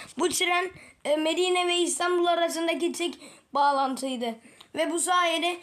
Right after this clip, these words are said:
İstanbul'dan hacılar kolayca seyahat edebiliyorlardı. Hatta Şam Medine yolculuğunu yetmiş iki saate indirdiği de bilinir. Ve aynı zamanda sadece yolculuk için değil, e, Medine'den İstanbul'a Osmanlı ordusuna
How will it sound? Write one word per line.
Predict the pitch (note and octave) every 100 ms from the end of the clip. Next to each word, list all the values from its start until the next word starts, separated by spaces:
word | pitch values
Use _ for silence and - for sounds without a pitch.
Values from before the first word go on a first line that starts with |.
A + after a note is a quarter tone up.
| - -
İstanbul'dan | D4 - F4 F4 E4 E4 D#4+
hacılar | C#4+ C#4 D4+ E4 E4
kolayca | D#4 D#4 E4+ D4+
seyahat | E4 D4+ C#4 D4+ D4
edebiliyorlardı. | C#4+ C#4+ C4+ C4+ D4+ C#4+ B3 - - B3 - - - -
Hatta | - D4 F4
Şam | E4 E4+ E4+
Medine | D#4+ D#4 F4 E4+
yolculuğunu | D#4 D#4 C4+ D4 D#4
yetmiş | E4 D4+ C4 D4+ C4+
iki | F4
saate | C#4+ D4+ C#4+ C#4+
indirdiği | C4+ B3 A#3+ A#3 C4 A#3
de | F3+
bilinir. | - - - - - - - - - _
Ve | D#4+ E4+ E4+ - - _
aynı | - E4 F#4
zamanda | F4 F4+ F4 F4 E4+
sadece | E4+ E4+ E4
yolculuk | F4 D4+ D#4 C#4 D#4+ C#4+
için | C#4 D4+ D#4
değil, | D#4+ E4+ F4 - - - -
e, | D4 C#4 C4 B3+ _
Medine'den | D4+ E4 F#4 F#4 F4 F4
İstanbul'a | E4+ - E4 E4+ E4 E4+ F#4 -
Osmanlı | - D4 - E4+ F#4 F4+
ordusuna | E4+ D4 D4 E4 F4